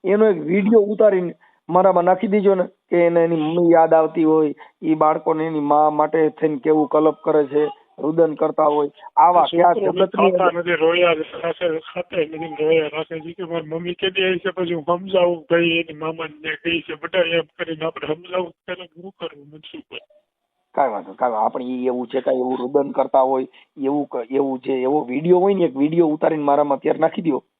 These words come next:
Speaker 2: હા.
Speaker 1: હો, એટલે ઈ અત્યારે અમે સોશિયલ મીડિયામાં ને મારી YouTube ચેનલમાં ચડાવું છું.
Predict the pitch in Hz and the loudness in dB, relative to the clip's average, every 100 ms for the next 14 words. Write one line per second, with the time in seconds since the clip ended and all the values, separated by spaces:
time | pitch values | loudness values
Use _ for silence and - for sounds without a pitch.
0 | _ _ _ _ _ _ _ _ _ _ | _ _ _ _ _ _ _ _ _ _
1 | _ _ - - 135 123 _ _ _ _ | _ _ -20 -12 -12 -12 _ _ _ _
2 | 147 - - - 156 131 147 160 143 165 | 0 0 -2 -6 -4 -2 4 4 4 2
3 | 151 151 156 139 - 165 151 147 151 165 | 2 -2 -2 -4 -2 -2 0 2 2 2
4 | 175 131 139 156 156 139 165 156 147 139 | -2 -2 0 2 0 -2 -2 -2 -2 0
5 | 143 139 131 131 160 147 113 117 | 0 0 -2 -4 0 0 0 -10